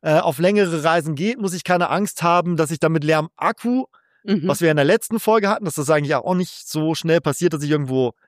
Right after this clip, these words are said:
Speaker 1: wieder liegen bleibe, auch wenn ich in Urlaub fahre, aber dass ich da keine Angst haben muss und der Verbrenner steuert dann nochmal fünf, sechshundert Kilometer oder mehr bei. Das ist eigentlich so, was die Hersteller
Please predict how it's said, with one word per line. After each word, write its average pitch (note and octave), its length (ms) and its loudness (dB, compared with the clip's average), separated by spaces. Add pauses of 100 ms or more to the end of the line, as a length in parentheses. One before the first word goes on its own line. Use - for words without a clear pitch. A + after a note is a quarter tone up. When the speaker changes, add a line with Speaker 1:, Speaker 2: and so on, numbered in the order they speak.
(100)
Speaker 1:
wieder C#3 160 2
liegen F#3+ 280 0
bleibe, F3+ 200 4
auch D3+ 80 2
wenn E3 100 0
ich D3 80 -4
in D3+ 80 -4
Urlaub G3 320 0
fahre, F3+ 440 -2 (320)
aber C3+ 140 -2
dass D#3 120 0
ich C3+ 80 -6
da D#3 100 2
keine E3 320 -2
Angst F#3+ 320 -2
haben F#3+ 220 2
muss F#3 260 0 (220)
und C3+ 120 -4
der E3 100 4
Verbrenner D#3+ 680 2 (420)
steuert E3 440 4
dann D#3 100 2
nochmal E3 580 2
fünf, F3 480 0
sechshundert E3 840 0
Kilometer D#3 600 2
oder C#3 180 2
mehr C3 380 0 (480)
bei. A2+ 380 0
Das B2 180 -4
ist C3 120 -6
eigentlich C3+ 280 -4
so, C#3 180 0
was C3 160 -2
die C3 160 -4
Hersteller B2 640 -2